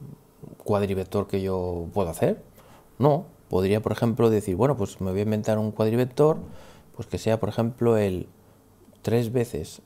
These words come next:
el E cero más dos veces el E uno más E dos menos una vez el E tres, por ejemplo, ¿no? Y esto es un, en teoría debería ser un, un cuadrivector. Pero cuidado,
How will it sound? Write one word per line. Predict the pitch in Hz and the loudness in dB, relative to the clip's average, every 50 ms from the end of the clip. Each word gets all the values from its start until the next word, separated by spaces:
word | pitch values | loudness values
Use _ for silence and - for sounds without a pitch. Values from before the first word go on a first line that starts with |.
| - | -14
el | - 131 82 80 90 | -10 -8 -6 -6 -6
E | 104 110 | -6 -6
cero | - - 143 147 147 156 160 160 160 - _ - - _ _ - _ _ - - | -2 0 2 2 2 2 0 -2 -6 -10 _ -20 -20 _ _ -20 _ _ -16 -10
más | - 92 90 90 87 85 82 78 78 78 76 - - - - | -8 -4 -4 -4 -4 -4 -6 -6 -8 -8 -10 -12 -12 -10 -4
dos | 101 101 104 104 104 | -2 -2 -2 -2 -2
veces | 104 104 101 - 82 82 80 - - - | -4 -4 -4 -4 -6 -6 -6 -6 -10 -10
el | - 87 85 85 | -10 -8 -6 -4
E | 87 | -2
uno | 95 113 139 156 160 160 160 160 160 - - - - - - - _ _ _ _ - | 0 0 0 0 0 -2 -4 -4 -6 -12 -20 -20 -20 -20 -20 -20 _ _ _ _ -14
más | - 90 80 80 - - - | -10 -10 -8 -10 -10 -12 -6
E | - 98 95 95 | -4 -4 -2 0
dos | 127 147 160 160 156 - - - - 170 | 0 0 0 0 -2 -4 -10 -18 -14 -10
menos | 131 98 90 90 92 90 90 87 85 85 82 80 101 - - - - - - - - _ _ - | -8 -6 -6 -4 -6 -4 -4 -4 -6 -6 -6 -8 -8 -10 -16 -20 -20 -20 -20 -20 -20 _ _ -6
una | 104 101 104 98 | -4 -2 -2 0
vez | - 113 127 135 135 - - | 0 0 0 0 -2 -2 -4
el | 90 92 | -2 -2
E | 101 90 | -2 -4
tres, | - - - - - | -4 -8 -12 -12 -12
por | - 82 | -12 -12
ejemplo, | - - 76 73 73 | -10 -10 -10 -8 -6
¿no? | 95 160 - - - - - - - - - | -6 -8 -8 -10 -18 -20 -20 -20 -20 -12 -2
Y | - 104 | 2 4
esto | 110 131 131 - - 147 185 247 254 202 | 4 4 2 2 2 2 2 2 0 0
es | - 98 - - | 0 0 0 -2
un, | - 107 107 113 123 117 107 107 - - - - - - - | -2 0 0 0 0 0 -2 -6 -10 -14 -20 -20 -20 -10 -6
en | 104 90 | -6 -4
teoría | - 85 87 92 104 117 123 139 | -2 0 0 4 4 4 4 4
debería | 147 135 101 98 92 95 98 | 4 2 2 2 2 2 0
ser | 95 - 101 98 92 | -2 -2 -2 -2 -2
un, | 92 90 87 85 - - - - - - - | -2 -4 -6 -8 -12 -16 -20 -20 -20 -16 -10
un | 113 101 | -10 -8
cuadrivector. | 98 - 92 90 90 87 85 85 82 - 82 73 - - - - _ _ - - - - - - - - - - - - - - - - | -6 -4 -6 -4 -4 -4 -6 -6 -4 -2 -2 -2 -4 -8 -20 -20 _ _ -20 -20 -20 -20 -20 -20 -20 -20 -20 -20 -20 -20 -20 -20 -16 -6
Pero | - 107 110 107 | 0 0 0 2
cuidado, | 110 127 143 131 95 - | 2 2 2 2 0 -2